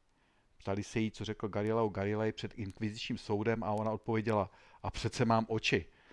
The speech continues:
A pak ještě řekla, že Itálie má podobu jezdecké roty a že Dante Alighieri napsal Božskou kolegyni. No, samozřejmě, že propadla. Rodiče jí doma za to uvítali celou zapla-, záplavu veršů a slov,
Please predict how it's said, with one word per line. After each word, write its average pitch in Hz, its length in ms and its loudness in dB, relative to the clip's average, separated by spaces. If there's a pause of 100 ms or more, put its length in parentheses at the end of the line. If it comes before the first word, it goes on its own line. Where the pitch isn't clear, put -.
(380)
A - 40 -18
pak 107 180 -2
ještě 117 280 -2
řekla, 107 340 -2
že 104 100 -4
Itálie 117 600 4
má 110 180 2
podobu 113 380 0
jezdecké 110 520 2
roty 110 420 0 (280)
a 92 60 -8
že 104 120 -2
Dante 113 360 -2
Alighieri 110 520 0
napsal 104 320 -2
Božskou 107 420 0
kolegyni. 98 640 0 (200)
No, 90 120 -6
samozřejmě, 101 580 -4
že 98 120 -4
propadla. 90 500 -6 (560)
Rodiče 143 420 -2
jí 110 120 2
doma 113 220 0
za 110 120 0
to 107 140 -6
uvítali 113 600 -2 (160)
celou 123 360 2
zapla-, 107 560 0
záplavu 117 440 4
veršů 104 440 -2
a 92 60 -6
slov, - 380 -2